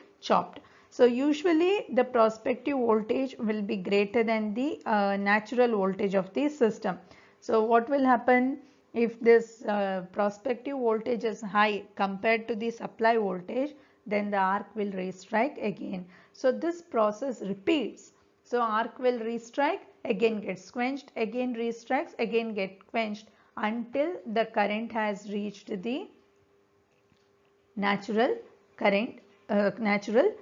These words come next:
zero point. At that time, the arc is completely quenched and the voltage across the circuit breaker will be the recovery voltage. So next, uh, let us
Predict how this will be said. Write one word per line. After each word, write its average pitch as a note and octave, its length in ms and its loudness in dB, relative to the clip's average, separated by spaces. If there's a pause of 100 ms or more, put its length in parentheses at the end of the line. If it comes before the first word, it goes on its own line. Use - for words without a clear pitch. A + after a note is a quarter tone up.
(200)
zero G3 340 2
point. F#3+ 400 -4 (300)
At G#3 220 -4
that C4+ 280 2
time, G#3+ 380 -2 (180)
the G#3 100 2
arc G3+ 420 4
is A#3 260 4
completely G3+ 680 -2
quenched G#3+ 520 -2 (220)
and G#3+ 260 0
the G3 120 4
voltage A3+ 600 0
across A3 460 0
the A3 100 0
circuit G3 500 0
breaker G#3 500 0 (260)
will A3 260 2
be G3+ 200 0
the B3+ 240 0 (360)
recovery G3+ 760 2
voltage. F#3+ 600 -2 (840)
So A#3 400 2 (240)
next, D#4 520 -2 (280)
uh, A#3 300 8
let A#3 340 2
us - 300 -8